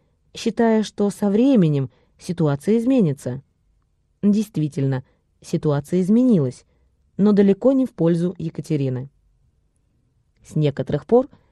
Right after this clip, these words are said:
Сергей стал просить у нее деньги якобы в долг. Он ссылался на болезнь какого-нибудь из своих родных и необходимость тратить значительные средства на операцию, лекарства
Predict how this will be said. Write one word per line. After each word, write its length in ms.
Сергей 420
стал 260
просить 540
у 40
нее 420
деньги 720
якобы 540
в 80
долг. 460
Он 180
ссылался 520
на 120
болезнь 420
какого-нибудь 680
из 100
своих 300
родных 540
и 200
необходимость 720
тратить 440
значительные 680
средства 600
на 160
операцию, 680
лекарства 680